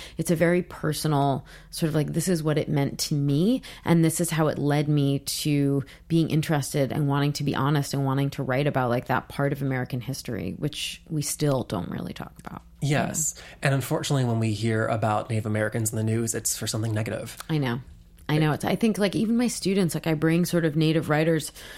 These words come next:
Speaker 1: um, work into my classrooms, and they're like,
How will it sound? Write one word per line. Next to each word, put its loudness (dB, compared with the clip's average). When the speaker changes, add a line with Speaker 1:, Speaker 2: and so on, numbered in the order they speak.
Speaker 1:
um, 4
work 2
into 0
my 2
classrooms, -2
and 0
they're 2
like, 0